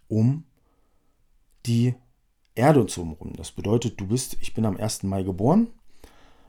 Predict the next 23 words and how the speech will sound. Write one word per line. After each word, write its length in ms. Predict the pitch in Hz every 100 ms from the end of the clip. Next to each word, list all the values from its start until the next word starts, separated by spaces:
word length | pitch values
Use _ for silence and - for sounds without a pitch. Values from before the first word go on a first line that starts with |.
| -
Also, 400 | 95 87 80 104 - _ _
wenn 140 | 101 85
ich 60 |
jetzt 180 | 92 -
mein 140 | 92 92
Geburtshoroskop 840 | 92 131 - 151 151 - 160 160
nehme 320 | 135 175 233 - _ _ _ _ - - - _ _ _
und 180 | - 92
schaue 200 | 110 113
da 60 | 120
an 120 | 104
meinem 220 | 95 98
Geburtstag 580 | 87 101 - - 85 -
drauf, 440 | 90 135 240 - - _ - - -
dann 200 | 98 95
steht 260 | - 113
sozusagen 600 | 101 - 95 101 95 87 - - _ _ _ _ _
meine 300 | 92 98 90
Sonne 380 | 85 98 175 233 - _ _ _ _ _ - 240 _ -
auf 220 | - -
meinem 240 | 90 87 82
ersten 340 | 95 - 87
Mai. 280 | 90 180